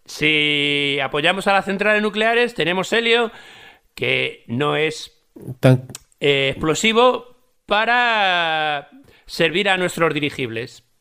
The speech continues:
Speaker 1: ¿Qué te parece?
Speaker 2: Aparte de la energía termodinámica y un montón de cosas buenas que hay ahí, ¿verdad?
Speaker 1: Lo malo que tienen las centrales nucleares, y todos lo sabemos, es la cantidad de desperdicios y lo que duran esos desperdicios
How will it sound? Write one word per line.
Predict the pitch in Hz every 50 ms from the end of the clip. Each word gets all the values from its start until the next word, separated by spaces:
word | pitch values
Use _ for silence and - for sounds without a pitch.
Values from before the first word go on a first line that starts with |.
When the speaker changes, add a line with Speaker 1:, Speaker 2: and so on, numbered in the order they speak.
| _ -
Speaker 1:
¿Qué | - 208 208
te | 185 175
parece? | 143 135 123 117
Speaker 2:
Aparte | - 117 117 117 113 170
de | 180 180 165
la | 156 143 131 123 120 113 110 110
energía | 107 110 113 113 107 117 135 147 143 135
termodinámica | - 135 123 120 117 110 113 117 135 143 147 143 143 135 135 - 135
y | 123 127
un | 131
montón | 139 139 131 135 143 135 135 135
de | 131 135 131 131
cosas | - 135 143 139 - 135 127 117
buenas | 123 131 135 135 131 131
que | - -
hay | 127 123 123
ahí, | 120 117 131 180 180
¿verdad? | 120 104 101 107 110 143 160 139 - -
Speaker 1:
Lo | - 151 143 147
malo | 170 185 208
que | 208 202
tienen | 202 208
las | 208 190
centrales | - 196 190 196 196
nucleares, | 196 202 175 185 202 202 185 160
y | 160
todos | 156 175 175
lo | 180 180
sabemos, | - 170 170 180 190 185 190 190 - - - - - _ _ _
es | - - 160 160 - - _ _ -
la | - - 156 151 151 147 147 143 139 135 131 127 127 127 123 123 123 120 120 -
cantidad | 139 127 120 131 131 139 147 147
de | 139 135 131 127 123
desperdicios | 120 127 131 131 - - 127 123 135 151 - - 160 160 165 156 - - -
y | - 135 123
lo | 123 120 120
que | - 131 117
duran | 131 160 151 127 117
esos | 123 - - 120 110
desperdicios | 120 113 - - 110 107 127 135 - - 143 143 139 - - -